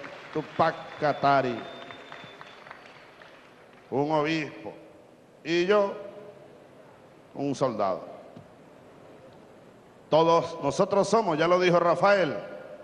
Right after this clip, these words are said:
nosotros no somos, y hay que tenerlo claro, debemos siempre vestirnos de humildad, ¿verdad? Un día Fidel, a Fidel yo lo cargo a flor de piel y lo cargo a flor de labio,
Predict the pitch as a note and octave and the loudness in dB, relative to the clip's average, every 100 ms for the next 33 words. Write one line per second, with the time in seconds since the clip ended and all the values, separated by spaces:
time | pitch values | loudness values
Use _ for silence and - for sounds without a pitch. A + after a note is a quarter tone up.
0 | - - C#3 D3 G3 G3 G3 F#3+ F#3+ G#3+ | -20 -14 -6 0 0 2 2 2 4 2
1 | G3+ F#3 E3 C3+ - C3+ C#3+ D3 E3+ E3 | 4 4 4 0 -4 -2 0 0 0 0
2 | D#3+ D#3+ D3 C#3+ D#3 D3+ C3 - - - | 0 2 2 4 4 4 2 -4 -12 -16
3 | - - - - - - - - - - | -20 -20 -20 -20 -20 -20 -20 -20 -20 -6
4 | B2+ C3 D#3 D3+ D#3 D#3+ D3 D3 D3 C3 | 0 0 2 0 0 0 0 2 2 2
5 | - - - - - - - - - - | -2 -12 -18 -20 -20 -20 -20 -20 -20 -20
6 | - - - - - B2 - D#3 D3+ C#3+ | -20 -20 -20 -20 -4 -4 -2 0 0 2
7 | B2+ B2 B2 A#2 A2 C3+ G2+ G2 G#2 A2+ | 2 2 2 0 2 2 0 -4 0 -2
8 | - - - - - - - - - - | -2 -10 -18 -20 -20 -20 -20 -20 -20 -20
9 | - - _ _ _ - A#3+ A#3 B3 G#3 | -20 -20 _ _ _ -2 0 2 4 2
10 | - G3 F#3+ A3 E3+ B2+ G2+ - - - | 2 0 4 2 2 -4 -6 -12 -20 -20
11 | - - - - - B2+ C3+ C#3+ F#3 E3 | -20 -20 -20 -18 -10 -10 -6 -4 -2 0
12 | E3+ D#3+ E3 D#3+ D3 C3 D3 D3+ C3+ C3 | -2 0 0 2 0 0 0 -2 -2 -4
13 | - C#3+ C3+ B2+ B2 C3+ C3 B2 A#2 - | -4 -4 -2 -2 -2 0 0 0 -2 2
14 | B2+ B2 G#2 A2 A#2 G#2+ G2+ | 2 4 2 4 4 2 -2